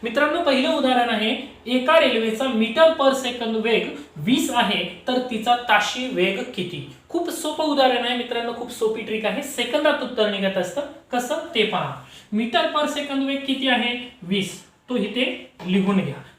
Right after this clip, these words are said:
ह्याला गुणिले काय करायचं पहा, अठरा छेद पाच. पाच एके पाच, पाच चोक वीस, चार गुणिले अठरा, सेकंदात उत्तर आलं तुमचं बहात्तर. खूप सोपी ट्रिक आहे मित्रांनो, सेकंदात उत्तर निघत असतं.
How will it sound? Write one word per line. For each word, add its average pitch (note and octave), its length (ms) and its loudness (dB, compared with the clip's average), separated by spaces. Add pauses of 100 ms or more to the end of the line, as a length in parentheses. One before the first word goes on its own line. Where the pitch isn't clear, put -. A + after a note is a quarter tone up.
(120)
ह्याला B3+ 180 0
गुणिले C4 460 0
काय C#4 200 -2
करायचं A#3+ 360 -4
पहा, G3+ 360 -2 (360)
अठरा G3 480 -2
छेद - 460 -2 (600)
पाच. - 360 -6 (680)
पाच C#4+ 400 -2
एके A3 220 0
पाच, A3 440 2 (300)
पाच A3+ 400 -4
चोक F#3+ 220 -2
वीस, F3+ 540 -2 (340)
चार G#3 280 2
गुणिले G#3 320 0
अठरा, F#3+ 600 -2
सेकंदात A#3 640 -4
उत्तर G3 340 -4
आलं F3 200 -2
तुमचं F3 420 -8
बहात्तर. D3 480 -4 (440)
खूप C#4 180 -2
सोपी C4+ 400 0
ट्रिक C4+ 260 -2
आहे C4 120 2
मित्रांनो, A#3+ 400 -4
सेकंदात A#3+ 580 -4
उत्तर G#3 260 -4
निघत F3+ 280 -2
असतं. - 240 -8